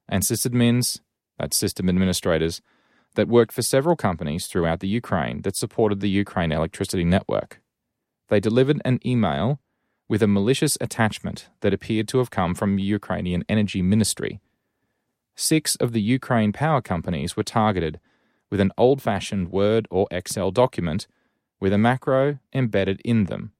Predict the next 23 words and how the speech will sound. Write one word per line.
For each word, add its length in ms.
that, 460
once 420
the 120
user 320
opened 360
and 120
enabled 380
macros, 560
delivered 500
the 100
Black 280
Energy 320
three 360
payload. 640
In 140
this 160
case, 460
the 240
attachments 560
were 80
predominantly 640
Excel 400
files. 560